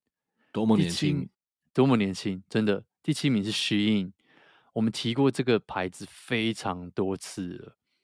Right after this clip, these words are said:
Speaker 2: 就是一个垃圾网路快，快，快，快，快速，快流行牌，就是上面的衣服超便宜，每个礼拜都更新，要出一大堆你看，没看过的衣服，品质比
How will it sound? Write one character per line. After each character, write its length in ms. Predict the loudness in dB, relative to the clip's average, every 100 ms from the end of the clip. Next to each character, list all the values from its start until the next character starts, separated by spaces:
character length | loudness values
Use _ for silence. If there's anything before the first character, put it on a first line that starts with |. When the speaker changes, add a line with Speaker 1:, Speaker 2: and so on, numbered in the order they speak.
| _
Speaker 2:
就 160 | 0 0
是 280 | 2 0
一 100 | 0
个 240 | 0 -2 -2
垃 360 | 0 2 2
圾 400 | 0 0 2 2
网 360 | 2 -2 -4 -2
路 200 | 0 0
快， 300 | -2 -2 -2
快， 260 | -4 -4 -4
快， 260 | -2 -4 -2
快， 240 | -4 -4
快 340 | -4 -2 0
速， 460 | -2 -4 -4 -4 -8 _ -10
快 360 | 0 2 2 0 -6 -8
流 260 | -4 -2 -2
行 280 | -4 -8 -10
牌， 380 | -10 -14 -16 _ _ _ _
就 100 | -8
是 100 | -8 -8 -18 _ _ -4
上 180 | -2 0
面 160 | 0
的 20 |
衣 120 | 0 -2
服 260 | -4 -8 -8
超 320 | -4 -2 -2
便 280 | 0 0 0
宜， 220 | -4 -8 _ -10
每 140 | -2 2
个 60 |
礼 60 | 2
拜 160 | 4 4
都 140 | 2
更 300 | 0 -2 0
新， 240 | -6 -8 -10 _ -14
要 200 | -12 -12
出 220 | -8 -2 0
一 20 |
大 100 | 0
堆 120 | 0
你 100 | -2
看， 320 | -4 -6 -6
没 160 | -4 -4
看 200 | -2 0
过 160 | 2 0
的 60 |
衣 120 | 0 -6
服， 280 | -8 -12 -12 -20 _ -12
品 300 | -2 0 0
质 340 | -2 -2 -4 -8 _ -4
比 380 | -2 0 -2